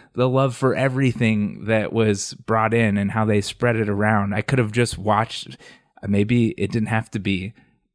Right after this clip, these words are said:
a war. Maybe I could have just watched whatever. I'm not really one of those people to watch <laughs> shows. Um, but these, I could have just watched these people just live life, I guess. I don't know how to explain it. I know they make it exciting, but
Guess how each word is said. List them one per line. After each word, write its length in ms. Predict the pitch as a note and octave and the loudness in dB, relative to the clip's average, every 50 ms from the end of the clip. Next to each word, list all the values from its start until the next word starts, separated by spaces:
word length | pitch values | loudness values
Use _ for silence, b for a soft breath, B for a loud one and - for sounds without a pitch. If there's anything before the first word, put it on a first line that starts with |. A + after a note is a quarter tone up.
| _ - | _ -2
a 60 | G2+ | 0
war. 280 | G#2+ F#2 G2 F2+ E2+ | 0 2 2 0 0
Maybe 260 | - - G#2 G2 G#2 A2 | -2 -2 -4 -2 -2 -4
I 80 | F#2+ | -4
could 140 | - - A2 | -2 -2 -2
have 140 | A2 G2 - | -2 -2 -2
just 220 | - G#2+ - - | -2 -2 -2 -2
watched 480 | G2 G2+ G#2 G2+ G2+ G2+ - - - - | -2 0 2 2 2 2 -2 -6 -6 -6
whatever. 640 | G2 G2+ G#2 G2+ G#2+ A2+ A2+ G2+ F#2+ E2+ - A#2 - - | -4 -2 -2 0 0 0 0 -2 -4 -8 -8 -10 -8 -2
I'm 160 | G#2 G#2 G#2 | 0 2 4
not 200 | A2 A2+ A2+ D#2 | 4 2 2 2
really 240 | G#2+ A#2 A2 A2 G2+ | 2 2 4 2 2
one 360 | G#2 - - - A#2 A#2 A2+ | 0 -2 -6 -4 0 0 2
of 140 | A2+ G#2+ A2 | 2 0 0
those 180 | G#2+ G#2 G2+ | 0 0 2
people 300 | - B2 A2+ - - G2+ | 2 0 0 0 0 -4
to 140 | F#2+ - G2+ | -2 -2 -2
watch 540 | F#2+ G2 B2+ D#3+ E3+ C3 C#3+ - - - C3+ - - | -2 0 0 0 0 0 -2 -2 -2 0 -2 -2 -2
<laughs> 80 | - G2 | -2 -2
shows. 580 | - - - G#2+ G2+ G2 G2+ B2+ C3+ - B B B B B B B B B B _ _ | 0 2 2 2 4 2 2 0 -2 -6 B B B B B B B B B B _ _
Um, 500 | - G#2+ G#2 F#2+ F#2 F#2 F#2 - A1 - - _ _ _ _ _ _ _ - - | 0 2 2 2 2 0 -2 -6 -8 -12 -16 _ _ _ _ _ _ _ -6 -4
but 180 | A#2 F#2 F#2+ | -4 -4 -2
these, 380 | G2+ A2 C3 D#3+ C#3+ - - - - | 0 0 0 0 0 -2 -8 -10 -6
I 100 | - G#2+ | -4 -4
could 140 | G2+ A2 A2+ | -2 0 0
have 120 | A#2 A2+ G#2 | -2 0 0
just 200 | A#2 A#2 - - | -2 -2 -2 -2
watched 300 | G2 G#2 G#2+ - - - | -2 -2 -2 -2 -2 -4
these 180 | A2+ A#2+ A#2 | -4 -4 -4
people 600 | - - A#2+ A#2+ - B2 B2+ B2 A#2+ A#2 A#2+ - - | -2 -4 -4 -4 -2 -2 -2 0 -2 -2 -4 -8 -10
just 420 | - - A2+ A#2 - - - - - D#2 - - - - - | -4 -2 -2 -2 -2 -6 -10 -10 -10 -10 -10 -12 -18 -20 -12
live 280 | - G#2 B2+ C3+ A2 A2 | -4 -2 0 0 0 -2
life, 340 | A2 B2+ D#3 E3 D#3+ - A2+ | -2 -2 0 -2 0 0 0
I 120 | G#2 G2+ | 0 0
guess. 280 | F#2+ G#2 G2 F#2+ G#2 - | 0 -2 -2 -2 -2 -2
I 160 | E2+ G#2+ A#2 | 0 0 0
don't 180 | B2 B2+ C3 | 0 0 0
know 160 | B2+ C3+ C3 B2 | 0 0 0 0
how 120 | B2+ C3 | 0 0
to 100 | B2 B2 | 0 0
explain 460 | A#2+ A2 G#2 - - C#3 D3 C#3 A#2 | 0 -2 -4 -6 -4 -2 0 2 2
it. 80 | G#2 G#2 | 2 2
I 100 | G#2+ G#2+ | 2 2
know 140 | A#2 B2 A#2+ | 2 0 2
they 100 | B2 A#2+ | 0 0
make 220 | B2 B2 A#2+ - | 0 0 -2 -2
it 160 | A#2+ A2+ G#2+ | -2 -2 0
exciting, 500 | A2 G#2 - - B2 A2+ A2+ A2+ G#2+ G2 | -2 -2 -2 -2 0 0 0 0 -2 0
but 240 | F2+ A2 G#2+ G#2+ B | 0 0 0 -2 B